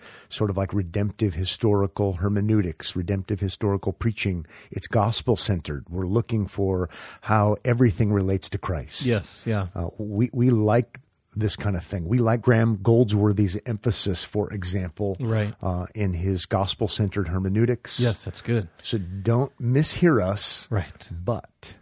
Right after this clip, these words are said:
Speaker 1: but, but, but, but, but, it does seem like now all of a sudden, ev-, people have caught on that, that
Speaker 2: Everything.
Speaker 1: that this sells.
Speaker 2: It's the buzzword. I mean, Google gospel-centered,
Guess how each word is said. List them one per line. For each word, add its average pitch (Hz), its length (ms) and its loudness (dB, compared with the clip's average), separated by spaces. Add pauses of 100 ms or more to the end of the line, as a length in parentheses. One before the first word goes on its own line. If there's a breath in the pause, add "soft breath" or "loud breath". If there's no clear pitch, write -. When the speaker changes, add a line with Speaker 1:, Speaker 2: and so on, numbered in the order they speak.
(280)
Speaker 1:
but, 110 240 -4 (140)
but, - 160 -6 (140)
but, 98 260 -6
but, 87 240 -6
but, 95 240 -4
it 85 220 -14
does 104 240 -2
seem 120 320 -2
like 80 360 -8 (500 soft breath)
now 101 240 0
all 107 140 4
of 107 80 -2
a 104 60 -2
sudden, 76 420 -2 (180)
ev-, 92 260 -8 (340)
people 165 220 6
have - 120 0
caught 120 220 4
on 95 220 0 (100)
that, 123 340 4
that - 60 4
Speaker 2:
Everything. 95 580 -2
Speaker 1:
that - 140 -2
this - 140 4
sells. 82 560 0
Speaker 2:
It's - 280 -4
the 127 100 0
buzzword. 110 720 -2
I 123 60 -4
mean, 113 220 2
Google 123 280 2
gospel-centered, 107 1300 0